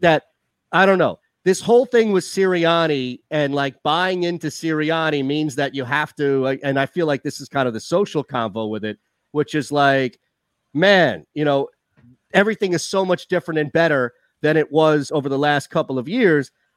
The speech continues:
I, I don't know, man. Like, I, when I hear Sirianni talk, I'm sorry, guys, I don't believe him. I don't believe in him. I don't. I, I, he doesn't.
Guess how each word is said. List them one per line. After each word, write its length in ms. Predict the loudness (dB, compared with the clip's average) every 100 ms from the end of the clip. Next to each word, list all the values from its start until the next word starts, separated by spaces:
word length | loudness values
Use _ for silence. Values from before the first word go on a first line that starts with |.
| -2
I, 160 | -2 2
I 140 | 4
don't 160 | 6 6
know, 260 | 6 6 4
man. 300 | 2 0 2
Like, 240 | 2 2 _ _ _ -4
I, 160 | -2 -2 _ _ _ _ -4
when 160 | 2
I 140 | 4 4
hear 160 | 0
Sirianni 680 | -4 -4 -2 2 2 2 0
talk, 320 | 0 0 2
I'm 100 | 0
sorry, 380 | 2 2 4 4
guys, 300 | 2 2 2
I 140 | 2
don't 140 | 4 2
believe 280 | 2 0 -2
him. 120 | -8 _ _ _ _
I 120 | 2
don't 160 | 2 2
believe 320 | 2 2 2
in 180 | 2 2
him. 80 | 0 -4 -16 -16 -16 -4 2
I 120 | 4
don't. 340 | 4 2 0 -4 -4 -2 -2 -4 -8 0
I, 120 | 0 0
I, 80 | -2
he 160 | -2
doesn't. 400 | 0 2 0 -4